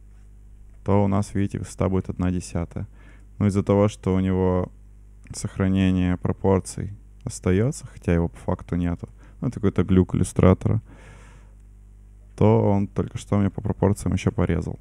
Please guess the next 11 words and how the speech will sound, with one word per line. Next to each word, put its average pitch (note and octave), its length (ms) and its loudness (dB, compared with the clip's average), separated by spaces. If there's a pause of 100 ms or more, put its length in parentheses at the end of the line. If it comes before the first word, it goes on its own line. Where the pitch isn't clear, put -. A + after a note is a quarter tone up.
(140)
Вот F#2+ 200 -4
я G2 120 4
теперь - 280 -2
разделил G2 360 2
на F#2+ 120 2
двадцать, A2+ 420 -2
мне G2 100 -2
больше G#2+ 300 0
такая F2+ 360 -2
высота F2+ 340 -4
нравится. F2 520 -2